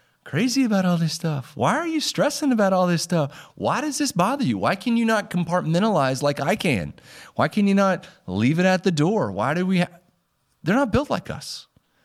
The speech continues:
They're just flat out different. And we, as their husband, need to understand that God equipped us very differently.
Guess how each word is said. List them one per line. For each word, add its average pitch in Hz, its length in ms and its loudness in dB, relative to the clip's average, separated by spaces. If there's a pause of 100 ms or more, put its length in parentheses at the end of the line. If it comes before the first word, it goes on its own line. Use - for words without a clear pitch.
(280)
They're 220 120 2
just 330 180 -4
flat 170 360 0
out 175 280 0
different. 107 400 -4 (600)
And 110 180 0
we, 226 300 4
as 135 180 0
their 120 160 0
husband, 131 600 -2 (340)
need 131 160 0
to 131 80 2
understand 131 400 0
that 90 80 -6
God 127 220 0
equipped - 440 -4
us 190 340 0 (120)
very 113 340 -2
differently. 85 640 -6